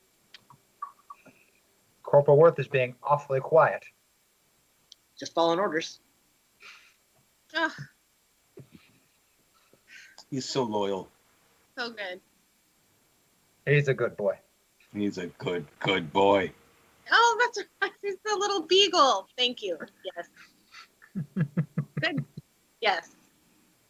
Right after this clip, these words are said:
Speaker 2: I go pack up my stuff.
Speaker 3: Can,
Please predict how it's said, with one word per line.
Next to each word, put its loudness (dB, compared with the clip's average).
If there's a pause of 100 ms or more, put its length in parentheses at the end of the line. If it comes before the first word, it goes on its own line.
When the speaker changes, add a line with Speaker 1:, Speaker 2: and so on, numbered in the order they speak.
(420)
Speaker 2:
I 0
go 2
pack -2
up -16
my -20
stuff. -10 (1400)
Speaker 3:
Can, 4